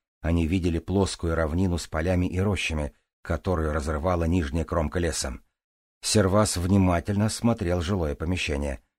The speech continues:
Над крыльцом на улице висел фонарь, и почти во всех комнатах первого этажа горел свет, однако кроме этого в доме не ощущалось никаких признаков жизни. Ни малейшего движения.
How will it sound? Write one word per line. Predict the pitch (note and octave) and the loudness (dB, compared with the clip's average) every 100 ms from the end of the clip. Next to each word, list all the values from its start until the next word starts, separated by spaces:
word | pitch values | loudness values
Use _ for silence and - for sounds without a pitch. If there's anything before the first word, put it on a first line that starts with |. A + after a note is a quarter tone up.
| _ _ - | _ _ -2
Над | F2 - | -2 0
крыльцом | F2 E2 D2 G2+ F2+ E2+ | -4 -4 -2 0 2 2
на | D2+ | 0
улице | D#2+ F#2+ - D2+ | -2 -2 -4 -6
висел | D2+ - E2+ | -4 -2 -4
фонарь, | - G2 A#2 G2 D#2 _ _ _ - | 0 2 4 2 0 _ _ _ -6
и | |
почти | F#2+ G#2+ - - | 0 2 2 2
во | A#2 G#2 | 4 4
всех | G#2 F2 - | 2 -2 0
комнатах | A#2 G#2+ F#2+ F2+ | 4 4 2 -4
первого | - G2+ G2 E2+ F2+ | -2 2 2 2 0
этажа | E2+ F2+ F2 A#2+ E2+ | 0 -2 0 0 0
горел | F#2 G2 G#2 | 0 2 0
свет, | - A#2+ - - _ _ _ _ | 2 0 0 -8 _ _ _ _
однако | F#2+ F#2+ C3 A#2 | 0 4 4 4
кроме | A2+ A2+ G#2+ | 2 6 6
этого | A2+ A#2+ A2 | 6 2 -2
в | D#2+ | 2
доме | A2+ G#2 | 4 6
не | G2+ G#2 | 6 4
ощущалось | - F2+ - A2+ G#2 - | 2 -2 0 2 0 2
никаких | A2 G#2+ G#2 - F2+ | 2 2 -2 -2 -4
признаков | - F2+ F2 E2 E2 | -2 0 0 0 -2
жизни. | D2+ C2 C#2+ - _ _ _ _ - | -2 -2 -6 -8 _ _ _ _ -2
Ни | E2+ F#2 G#2 | 4 6 6
малейшего | G#2+ G#2+ G#2+ F#2+ F#2 - F2 | 6 4 2 0 -2 -4 -4
движения. | D#2+ E2 C#2+ C2+ C2+ C2 B1 | -2 -4 -4 -6 -6 -8 -10